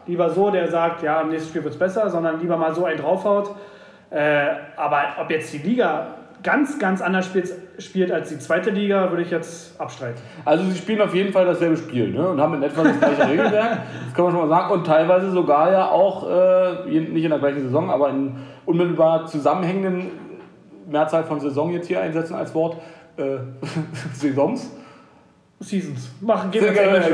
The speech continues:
Speaker 1: Englische.
Speaker 2: genau. Äh, wir sind ja ein International Podcast.
Speaker 1: <laughs>
Speaker 2: Wir reden jetzt ein bisschen
Speaker 1: I'm
Speaker 2: wie
Speaker 1: very lucky to be here.
Speaker 2: Ja, wir reden jetzt ein bisschen wie Ray Garvey oder sowas.
Speaker 1: Ja, der
Speaker 2: Ähm,
Speaker 1: größte Unterschied ist einfach, dass in der dritten Liga kein, ähm, Videobeweis ist.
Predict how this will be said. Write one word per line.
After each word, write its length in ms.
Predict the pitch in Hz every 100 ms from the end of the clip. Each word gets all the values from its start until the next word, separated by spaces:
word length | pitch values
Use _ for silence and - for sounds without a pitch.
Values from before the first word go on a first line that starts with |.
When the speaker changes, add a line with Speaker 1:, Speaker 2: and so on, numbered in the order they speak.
| 151
Speaker 1:
Englische. 40 |
Speaker 2:
genau. 240 | 156 143 - - -
Äh, 280 | 147 147
wir 80 | 151
sind 120 | 165
ja 180 | 190 165
ein 120 | 165
International 540 | 156 156 147 165 165 131
Podcast. 560 | 139 135 117 147 196 302
Speaker 1:
<laughs> 1080 | 277 - - 302 208 - 247 190 - 143
Speaker 2:
Wir 100 | 147
reden 220 | 156 208
jetzt 180 | 175 170
ein 60 | 156
bisschen 200 | 170 190
Speaker 1:
I'm 100 | 190
Speaker 2:
wie 40 |
Speaker 1:
very 220 | 196 240 208
lucky 280 | 208 208 214
to 160 | 220
be 100 | 185
here. 340 | 208 185 226 220 208
Speaker 2:
Ja, 240 | 196 143 123
wir 140 | 147
reden 220 | 170 190
jetzt 200 | 165 165
ein 100 | 151
bisschen 220 | 151 160 147
wie 80 |
Ray 200 | 147 143
Garvey 440 | 139 147 131 113 170 - - - - 95
oder 160 | 143
sowas. 440 | 127 160 139 160 -
Speaker 1:
Ja, 360 | 117 123 143 131
der 160 | 147 143
Speaker 2:
Ähm, 60 | 170
Speaker 1:
größte 200 | 226 214
Unterschied 320 | 202 202 196
ist 100 | 175
einfach, 260 | 170 180
dass 160 | 170 160
in 60 | 180
der 100 | 156
dritten 160 | 180
Liga 160 | 175 165
kein, 360 | 165 156 156
ähm, 380 | 170 147 143 131
Videobeweis 500 | 196 220 156 143 139
ist. 280 | 185 185 -